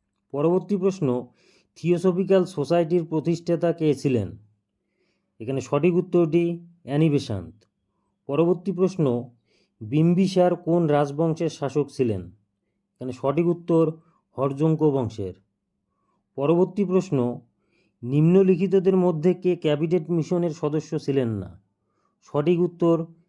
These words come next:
সিরিল র্যাডক্লিফ। পরবর্তী প্রশ্ন, সন্ত্রাসে রাজত্বকালে জ্যাকোবিন ক্লাবের প্রধান নেতা কে ছিলেন?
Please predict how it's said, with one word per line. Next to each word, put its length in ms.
সিরিল 680
র্যাডক্লিফ। 720
পরবর্তী 460
প্রশ্ন, 520
সন্ত্রাসে 760
রাজত্বকালে 840
জ্যাকোবিন 520
ক্লাবের 480
প্রধান 340
নেতা 360
কে 200
ছিলেন? 460